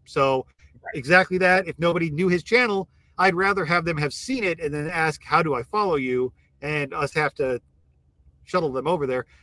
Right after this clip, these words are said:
Speaker 1: than never see it,
Speaker 2: Which is
Speaker 1: because
Speaker 2: much
Speaker 1: that's what
Speaker 2: appreciated,
Speaker 1: happens a
Speaker 2: by
Speaker 1: lot
Speaker 2: the
Speaker 1: of
Speaker 2: way.
Speaker 1: times with, well, you know, like I said, I try to promote your shit 'cause I'd like more people to actually get a, a view of it. You're in a position right now to do more educational cut videos that I have a hard time
Speaker 2: Yeah.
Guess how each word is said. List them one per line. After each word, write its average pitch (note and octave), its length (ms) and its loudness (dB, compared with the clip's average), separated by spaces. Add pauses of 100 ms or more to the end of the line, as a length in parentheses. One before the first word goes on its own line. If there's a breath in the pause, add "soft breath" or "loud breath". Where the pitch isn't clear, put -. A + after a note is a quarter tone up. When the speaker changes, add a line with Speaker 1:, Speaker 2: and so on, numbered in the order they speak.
(120)
Speaker 1:
than D#3 420 0
never C#3 240 -2
see E3 200 -2
it, C3+ 40 0
Speaker 2:
Which - 100 -6
is D#3+ 80 -12
Speaker 1:
because C3 100 -2
Speaker 2:
much C#3+ 80 -2
Speaker 1:
that's D#3+ 260 0
what - 100 0
Speaker 2:
appreciated, C3+ 140 -2
Speaker 1:
happens C#3 240 0
a B2+ 40 -4
Speaker 2:
by A2+ 60 0
Speaker 1:
lot C3+ 120 2
Speaker 2:
the C3 60 -2
Speaker 1:
of - 0 -
Speaker 2:
way. A#2+ 120 2
Speaker 1:
times C#3+ 300 -2
with, B2+ 180 -2 (680)
well, B3+ 280 4
you B3 140 0
know, F#3 400 2 (420)
like F#3+ 140 -2
I G3 80 -2
said, F3+ 160 0
I C#3+ 60 0
try G#3 160 0
to E3 60 -2
promote F3 240 -4
your C#3+ 60 -10
shit G3 160 -2
'cause D3 100 -4
I'd C#3+ 60 -4
like D#3 160 -2
more D3+ 120 -4
people D3 260 -6
to - 60 -6
actually C#3+ 240 -8
get B2+ 180 -4
a, B2+ 60 -12 (100)
a C3 60 -12
view D#3 260 2
of C3 80 0
it. C3+ 120 -6 (300 soft breath)
You're A3 360 4
in F3+ 100 -4
a D#3+ 40 0
position D#3 420 -2
right C#3 160 -2
now E3+ 260 2
to - 100 -14
do C3+ 220 -6
more C#3 460 -2
educational C#3+ 720 -8 (460)
cut G3+ 260 -4
videos A#2+ 480 -8 (240)
that D3 120 -6
I F3 80 0
have D3+ 100 -2
a C3+ 60 -4
hard C3 180 -2
time A#2+ 140 -12
Speaker 2:
Yeah. F#2+ 80 -10